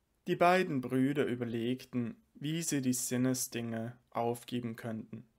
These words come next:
und gaben zwei Brahmanen viel Geld, um für sie beide das große Sühneopfer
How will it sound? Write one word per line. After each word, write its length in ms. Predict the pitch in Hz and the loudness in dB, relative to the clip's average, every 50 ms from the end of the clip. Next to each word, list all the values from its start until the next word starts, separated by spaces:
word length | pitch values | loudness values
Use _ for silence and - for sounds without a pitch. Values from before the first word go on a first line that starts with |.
| _ _ | _ _
und 200 | - - 151 - | -6 -6 -6 -2
gaben 420 | - 156 156 165 170 175 170 151 127 | 2 4 4 6 4 4 2 -2 -4
zwei 400 | - - - - 117 117 123 135 | -4 -4 0 2 4 4 4 2
Brahmanen 880 | 135 - 113 120 120 113 110 107 110 113 113 113 113 117 117 123 - - | 2 0 -2 -2 0 -2 -2 -2 -2 -2 -4 -4 -4 -6 -6 -8 -10 -14
viel 440 | - - - - 180 175 175 165 147 | -16 -18 -12 -8 -6 -4 -4 -4 -4
Geld, 640 | - - 127 113 110 110 110 113 120 123 - - - _ _ _ _ _ _ _ _ _ | -2 0 0 0 2 0 -2 -2 -4 -8 -10 -14 -14 _ _ _ _ _ _ _ _ _
um 320 | - 170 175 185 190 196 190 | 0 2 2 4 2 0 0
für 180 | - - 147 | -2 -2 -2
sie 180 | 131 - 131 127 | 0 0 0 2
beide 640 | - 117 113 110 113 117 123 120 120 117 117 120 123 - _ _ _ _ _ | 2 4 4 4 4 4 2 2 2 0 0 -2 -6 -10 _ _ _ _ _
das 280 | - - 90 - - - | -4 -2 0 -2 -2 -4
große 480 | - - 123 131 147 165 160 - - | -4 -2 0 0 2 0 0 -2 -2
Sühneopfer 1040 | - - - - 127 127 127 127 - - - 117 113 - - - 120 117 117 120 123 | -2 -4 -2 0 0 2 2 2 2 0 -2 -2 -4 -4 -4 0 0 0 0 -2 -4